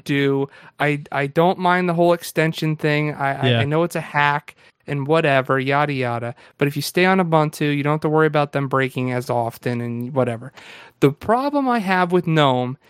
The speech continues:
Speaker 1: is the gnome developers. I'm getting so fed up with, with them just projecting what they want onto,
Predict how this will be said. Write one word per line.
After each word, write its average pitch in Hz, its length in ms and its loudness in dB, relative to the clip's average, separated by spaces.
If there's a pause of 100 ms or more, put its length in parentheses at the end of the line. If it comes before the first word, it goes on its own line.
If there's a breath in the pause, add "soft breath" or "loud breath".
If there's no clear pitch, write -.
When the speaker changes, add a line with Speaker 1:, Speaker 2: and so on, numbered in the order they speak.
(240 soft breath)
Speaker 1:
is 139 260 -2
the 147 100 0
gnome 139 440 0
developers. 131 840 0 (380 soft breath)
I'm 156 200 2
getting 196 320 2
so 202 300 2
fed 226 280 2
up 202 240 2 (300 soft breath)
with, 156 180 2 (120)
with 156 280 -2
them 165 280 2
just 160 260 -2 (720)
projecting 190 680 0
what 160 200 0
they 180 200 4
want 185 360 0
onto, 156 600 0